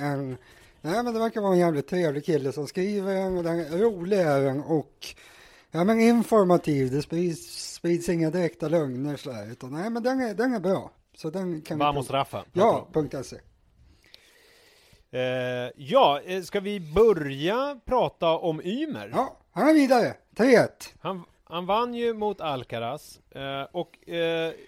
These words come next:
Speaker 2: jag vaknade vid, eh, någon gång där i natt och var kissnödig, och då passade jag på att se ett game, och då såg jag att då hade han förlorat,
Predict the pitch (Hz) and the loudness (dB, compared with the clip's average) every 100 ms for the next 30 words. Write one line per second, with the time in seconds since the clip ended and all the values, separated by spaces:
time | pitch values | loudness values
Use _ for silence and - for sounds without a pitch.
0 | _ _ _ _ - - 143 190 226 208 | _ _ _ _ -20 -8 2 4 4 2
1 | 208 165 - 226 208 165 160 147 147 143 | 2 2 -2 -4 -4 -4 -4 -4 -4 -4
2 | 143 147 139 131 131 127 120 135 127 156 | -4 -4 -4 -4 -4 -4 -6 -8 -8 -8
3 | - 180 214 170 120 127 156 - - 151 | -8 -6 -4 -4 -6 -8 -10 -10 -8 -6
4 | 180 185 175 - - 160 175 175 - 147 | -2 -2 -4 -8 -8 -6 -4 -8 -8 -8
5 | 139 139 139 - - 208 202 - 127 - | -6 -6 -8 -12 -14 -10 -10 -10 -14 -14
6 | 127 135 190 123 135 160 165 196 - 175 | -18 -10 -6 -6 -8 -6 -2 -2 -2 -4
7 | 151 - 147 175 180 156 - 170 180 208 | -6 -8 -6 -4 -2 -6 -8 -4 -4 -6
8 | 180 123 160 _ | -6 -6 -6 _